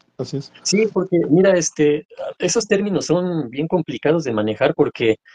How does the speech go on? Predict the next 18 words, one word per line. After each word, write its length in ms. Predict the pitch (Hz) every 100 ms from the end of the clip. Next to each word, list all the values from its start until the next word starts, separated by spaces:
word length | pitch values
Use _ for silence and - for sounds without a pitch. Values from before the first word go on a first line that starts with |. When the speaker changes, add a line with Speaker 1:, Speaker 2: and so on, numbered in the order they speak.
| - - _ _
Speaker 2:
se 240 | - 139 160
supone 560 | 214 - 165 151 190 _ _ _
que 140 | 123
tenemos 320 | 143 143 165
que 80 | -
hacer 200 | 151 156 135
diferenciación, 800 | 117 113 107 - 117 - 202 160
¿no? 100 | 214
Para 180 | - 113
poder 300 | - 117 131
diagnosticar, 680 | 123 101 95 - 117 120 139
para 220 | 113 98
poder 240 | 110 110
tratar, 380 | 107 107 101 107
etcétera, 500 | 101 - 147 113 98
¿no? 120 | 110
Entonces, 520 | 151 120 123 117 117 - - - _ -
el 640 | 135 113 107 104 104 101